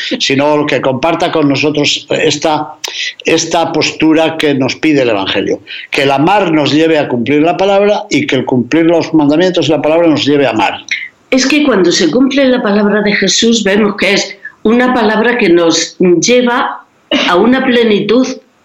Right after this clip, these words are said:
Speaker 2: y esa plenitud está relacionada con él, y entonces al conocerle se le ama más.
Speaker 1: Claro.
Speaker 2: Y al amarle se le quiere dar gusto.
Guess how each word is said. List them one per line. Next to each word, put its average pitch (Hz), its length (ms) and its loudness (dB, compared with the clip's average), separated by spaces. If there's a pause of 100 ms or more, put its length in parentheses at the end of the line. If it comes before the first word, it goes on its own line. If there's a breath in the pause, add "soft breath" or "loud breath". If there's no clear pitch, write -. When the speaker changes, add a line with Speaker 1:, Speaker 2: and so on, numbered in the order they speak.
(480 loud breath)
Speaker 2:
y 202 140 4
esa 214 240 0
plenitud 226 460 2
está 254 180 0
relacionada 202 760 0
con 226 200 2
él, 247 180 2
y 175 80 4
entonces 165 460 0
al 165 180 2
conocerle 220 1120 2 (320 loud breath)
se - 240 0
le 175 180 2
ama 175 220 2
más. 185 520 -2 (140)
Speaker 1:
Claro. 170 400 -2
Speaker 2:
Y 208 140 2
al 185 140 0
amarle 220 720 0
se - 220 0
le 185 140 0
quiere 175 260 2
dar 147 240 0
gusto. 160 580 0